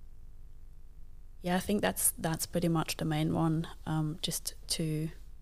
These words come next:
we are looking for people to talk to us and give us their experience, and I'm always happy to, to, um, learn from other women what their experiences are, because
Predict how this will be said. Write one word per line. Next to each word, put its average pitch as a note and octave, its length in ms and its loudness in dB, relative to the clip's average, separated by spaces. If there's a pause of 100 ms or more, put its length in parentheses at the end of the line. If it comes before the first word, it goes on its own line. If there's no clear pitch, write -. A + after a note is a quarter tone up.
(180)
we F3 140 8
are E3+ 100 8
looking E3 320 6
for E3 120 0
people D#3+ 300 -2
to D#3+ 120 0
talk D#3 280 0
to D#3 120 0
us E3 220 2
and E3 140 2
give D#3+ 160 -2
us D#3 80 -4
their D#3 120 -2
experience, D#3+ 580 0
and D#3 340 0
I'm D#3 160 0
always D3 320 0
happy - 240 -2
to, D3+ 280 2 (500)
to, D3+ 400 0 (120)
um, D#3 340 -2 (320)
learn D3 420 4 (100)
from D#3 240 -4
other D3+ 180 0
women D3 460 2
what D#3 120 2
their - 120 2
experiences D#3+ 500 0
are, D3+ 140 4
because - 360 0